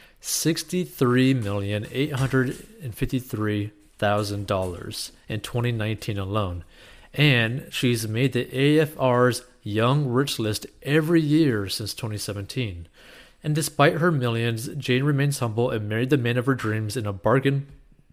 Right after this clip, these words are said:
two hundred and twenty-two dollar dress from her Showpo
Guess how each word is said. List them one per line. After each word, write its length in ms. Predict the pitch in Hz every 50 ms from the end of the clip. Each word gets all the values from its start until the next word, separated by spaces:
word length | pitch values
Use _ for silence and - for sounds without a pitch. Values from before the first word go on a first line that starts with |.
| _ _ _ _ _ - _ _ _ _ _ _ _ - - -
two 200 | - - 151 156
hundred 300 | 131 143 139 131 135 127
and 140 | 127 117 107
twenty-two 400 | - 123 117 120 120 - 127 120
dollar 320 | 113 123 113 110 110 107 104
dress 560 | 101 - 143 156 175 175 160 - - - - - - - - - - _
from 300 | _ - - 147 151 147
her 140 | 139 147 151
Showpo 840 | 147 147 - - 107 107 110 104 - - 107 98 98 95 98 98